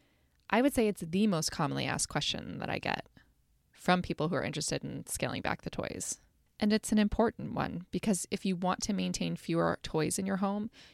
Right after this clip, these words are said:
you have to change the way you buy, which means you also have to change the way that the gift givers in your life buy as well. And as we all know, it's hard enough to make changes in our own lives. It's nearly impossible to make changes in the lives of our family and friends.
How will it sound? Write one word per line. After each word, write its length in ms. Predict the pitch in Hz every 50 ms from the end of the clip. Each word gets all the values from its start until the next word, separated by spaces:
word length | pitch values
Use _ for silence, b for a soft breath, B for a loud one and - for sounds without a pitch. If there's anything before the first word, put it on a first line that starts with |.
| B B
you 80 | 208
have 220 | 180 180 196 185 -
to 80 | 196
change 360 | 185 - - 170 160 160 -
the 100 | - 156
way 100 | 147 143
you 120 | 139 139 139
buy, 440 | - - 120 - - - - - - b b b b b b
which 200 | - 175 - -
means 180 | 190 180 165
you 100 | - -
also 320 | - 165 175 170 - 208 185
have 120 | 180 202
to 100 | - 175
change 420 | 165 - - - 170 156 156 160 -
the 120 | - 165
way 200 | - 151 143 147
that 160 | 147 - -
the 100 | - 170
gift 320 | 151 - 160 151 - - -
givers 380 | - - - 95 - - -
in 140 | - - 156
your 120 | 151 139 135
life 300 | 98 80 - - - -
buy 320 | - - - - - - - -
as 160 | 170 165 -
well. 340 | 156 143 - - - 175 _ _ _ _ _ _ _ _ b b b b b b b
And 140 | b 202 196
as 220 | 208 208 190 190 208
we 60 | 214
all 140 | 208 196 180
know, 280 | 165 165 165 180 214
it's 180 | - - - -
hard 220 | - - 196 190
enough 220 | 202 185 185 180 -
to 100 | - -
make 120 | 170 -
changes 440 | - - 175 180 165 175 170 170 165
in 80 | 160
our 160 | 160 156 160 160
own 160 | 165 170 170
lives. 560 | 180 185 196 208 220 233 240 - - - - b b b b b b b b _ _ _ _ _ -
It's 220 | - - - -
nearly 260 | 175 175 175 175 170
impossible 520 | 170 180 - - 185 180 - - - 151 -
to 100 | - 170
make 140 | - -
changes 360 | - - 170 160 160 170 170 175
in 120 | 165 160
the 80 | - -
lives 340 | - - - - - -
of 100 | - -
our 120 | - - -
family 300 | - - - - - -
and 120 | - -
friends. 540 | - - - - - - - - - - -